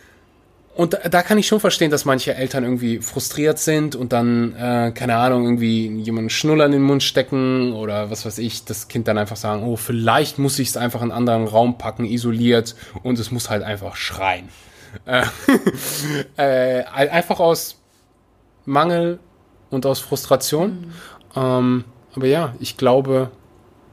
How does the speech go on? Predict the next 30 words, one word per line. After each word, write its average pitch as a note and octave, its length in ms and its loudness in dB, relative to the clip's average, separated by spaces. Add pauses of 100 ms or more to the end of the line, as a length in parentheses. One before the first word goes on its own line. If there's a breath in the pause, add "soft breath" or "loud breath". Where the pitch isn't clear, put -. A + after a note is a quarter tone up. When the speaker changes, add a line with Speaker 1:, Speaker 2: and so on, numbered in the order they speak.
(180)
Speaker 1:
wir A#2 120 0
haben A#2 200 2
hier B2 120 0
so A2+ 140 -4
den A2 140 2
einen A#2 180 2
oder A2 100 2
anderen A2 280 2
Denkanstoß, G2+ 840 0 (100)
äh, F2 80 -4 (800)
an A2 160 -4
die, A2+ 140 0 (140)
an G#2 160 0
den G#2 120 0
Tag A2+ 260 0
gebracht B2+ 280 2
für - 100 -8
den G#2+ 120 2
einen G#2+ 160 2
oder G#2+ 140 0
anderen G#2+ 300 0
Vater A#2+ 380 -2
und C#3+ 140 -6 (220)
für - 140 -14
die G#2+ 80 -6
eine A2+ 180 -2
oder A#2+ 120 4
andere A#2+ 160 4
Mutter C3+ 280 2
hier, A#2+ 240 2